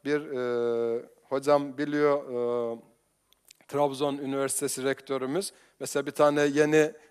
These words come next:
yüksekokul açılacak. Orada hangi bölümler geleceğin bölümleridir diye kafa yorup yök'le beraber işte karar veriyorlar. Biz de takip ediyoruz. Yani size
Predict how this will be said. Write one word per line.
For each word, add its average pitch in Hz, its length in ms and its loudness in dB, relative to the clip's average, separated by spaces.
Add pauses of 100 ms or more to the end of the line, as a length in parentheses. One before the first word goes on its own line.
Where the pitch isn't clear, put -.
yüksekokul 151 640 -2
açılacak. 139 640 2 (300)
Orada 170 400 4
hangi 226 420 4
bölümler 190 480 4
geleceğin 170 960 4
bölümleridir 156 960 2
diye 170 340 6 (380)
kafa 185 340 4
yorup 180 400 4 (240)
yök'le 175 480 6
beraber 165 480 8
işte 190 220 -2
karar 175 440 12
veriyorlar. 135 540 4 (240)
Biz 180 160 -6
de 180 80 6
takip 165 420 6
ediyoruz. 135 500 -2 (300)
Yani 160 340 6 (280)
size 196 540 4